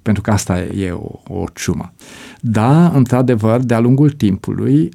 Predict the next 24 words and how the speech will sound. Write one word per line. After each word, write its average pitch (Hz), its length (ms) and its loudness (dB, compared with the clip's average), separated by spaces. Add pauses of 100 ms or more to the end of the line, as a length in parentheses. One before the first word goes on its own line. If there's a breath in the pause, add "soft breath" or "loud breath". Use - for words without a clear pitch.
au 117 140 0
fost 139 520 0
astfel 104 560 -4
de 95 220 -6
situații 90 720 -6
cu 127 120 -12
care 107 300 0
omenirea 101 520 2
s-a 113 200 -4
confruntat 113 880 -4
și - 320 -8
au 113 160 -2
murit, 107 520 -2 (380 loud breath)
chiar 104 200 0
raportat 107 420 0
la 117 100 4
numărul 110 480 4
de 92 340 -6
oameni, 95 720 -2 (500 loud breath)
un 117 120 0
procent 113 420 2
mult 113 440 2
mai 101 240 0
mare 92 600 -2